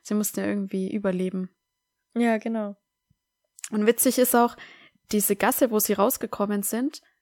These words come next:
Speaker 1: ich glaube, da gegenüber ist dieses Restaurant. Das, wo
Speaker 2: Welches Restaurant?
Speaker 1: Allison dann das Sit-In macht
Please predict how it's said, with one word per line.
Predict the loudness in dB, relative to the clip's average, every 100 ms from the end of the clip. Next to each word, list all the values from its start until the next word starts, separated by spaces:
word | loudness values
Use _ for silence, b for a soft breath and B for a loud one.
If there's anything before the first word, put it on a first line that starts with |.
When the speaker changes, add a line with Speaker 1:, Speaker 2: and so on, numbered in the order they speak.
| _ _ _
Speaker 1:
ich | -12
glaube, | 0 2 4
da | 2
gegenüber | 2 0 0 2 2 4 2 2
ist | 0 -4
dieses | -4 -4 -4 -2
Restaurant. | -4 -2 -4 -2 -4 -6 -10 _ _ _ _ _ _ _ _ _ _ _ _ _ _
Das, | 4 4 4
wo | 0 2
Speaker 2:
Welches | 4 4 2 2
Restaurant? | -2 -2 0 0 -2 _ 0
Speaker 1:
Allison | 2 2 2 0
dann | 0 0
das | -2 -2
Sit-In | -2 0 0 0
macht | -2 -4 -6 -12 -14